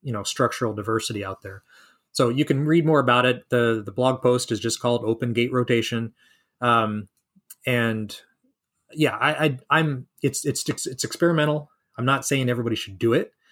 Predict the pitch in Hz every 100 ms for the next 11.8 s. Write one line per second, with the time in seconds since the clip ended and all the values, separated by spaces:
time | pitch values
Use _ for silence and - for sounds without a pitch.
0 | _ - _ _ _ 131 127 123 151 127
1 | 151 143 127 120 - 135 117 101 113 127
2 | 131 139 127 113 - 127 113 110 117 -
3 | 117 123 117 127 - - 123 107 110 120
4 | 117 117 113 110 107 104 - _ _ _
5 | _ - 127 117 110 - 120 131 123 113
6 | 110 107 104 - 120 113 107 107 104 101
7 | 95 101 101 - 120 107 101 110 110 110
8 | 104 110 113 101 104 104 104 101 - 101
9 | 101 117 131 127 110 190 165 147 160 147
10 | 147 135 101 - 117 113 107 131 117 117
11 | 113 107 110 104 - 107 101